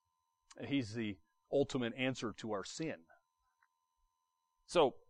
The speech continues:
the point is this, my friends. Forgiveness of sins happens the same way today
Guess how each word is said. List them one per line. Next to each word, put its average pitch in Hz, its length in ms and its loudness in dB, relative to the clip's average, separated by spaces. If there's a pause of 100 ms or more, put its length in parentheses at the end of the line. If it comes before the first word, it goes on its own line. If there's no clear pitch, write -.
(120)
the 139 120 -2
point 180 260 6
is 135 80 4
this, 151 220 2
my 120 80 4
friends. 123 280 0
Forgiveness 180 540 10
of 143 80 0
sins 185 320 4
happens 190 520 6
the 147 80 0
same 196 320 4
way 170 180 8
today 147 500 8